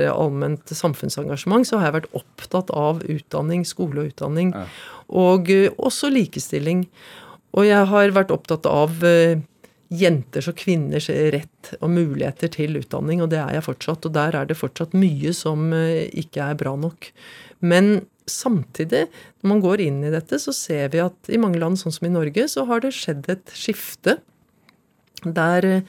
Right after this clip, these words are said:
Speaker 1: i løpet av de tyve årene fra to tusen, så, eh, er kvinner kommet i flertall, både blant de som fullfører videregående skole, og de som fullfører høyere utdanning.
Speaker 2: Mm.
Speaker 1: Eh, og etter hvert også,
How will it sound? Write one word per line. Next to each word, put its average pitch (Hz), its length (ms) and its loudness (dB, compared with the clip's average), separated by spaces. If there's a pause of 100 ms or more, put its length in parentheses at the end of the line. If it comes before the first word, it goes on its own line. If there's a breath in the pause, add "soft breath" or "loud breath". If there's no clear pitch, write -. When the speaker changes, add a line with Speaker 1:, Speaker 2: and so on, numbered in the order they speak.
(180 loud breath)
Speaker 1:
i 226 60 2
løpet 175 400 0
av 165 140 0 (380)
de 160 140 -4
tyve 156 380 -2
årene 143 280 -2
fra - 180 -6
to 156 180 -8
tusen, 196 480 -6
så, 214 340 -2 (500 loud breath)
eh, 196 400 -2 (300)
er 226 80 -2
kvinner 208 300 4
kommet 160 300 -4
i - 20 -4
flertall, 156 680 0 (380 loud breath)
både 156 220 0
blant 214 200 -2
de 165 100 -2
som 165 180 -4
fullfører 151 500 -2
videregående 143 600 -4
skole, 170 320 -4
og 247 160 0
de 185 120 0
som 170 200 -4
fullfører 165 800 -2
høyere 151 480 0
utdanning. 156 500 -2 (100)
Speaker 2:
Mm. - 140 -10 (340 loud breath)
Speaker 1:
Eh, 190 220 0
og 190 180 0
etter 196 160 -2
hvert 175 300 -4
også, 175 440 0